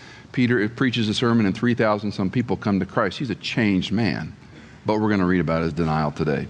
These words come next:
The narrative is interesting. It's all about Peter with one little tiny phrase from Jesus. So let's begin at the house of Caiaphas, verse twenty,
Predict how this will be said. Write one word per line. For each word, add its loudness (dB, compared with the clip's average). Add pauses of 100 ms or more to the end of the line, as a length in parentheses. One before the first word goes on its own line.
(300)
The 2
narrative 2
is -4
interesting. 0 (180)
It's 0
all 2
about 0
Peter -2 (140)
with 0
one 2
little 2
tiny -2
phrase 0 (160)
from 2
Jesus. -2 (420)
So 0
let's 0
begin 0
at 0
the 0
house -2
of -10
Caiaphas, -2
verse -2
twenty, 0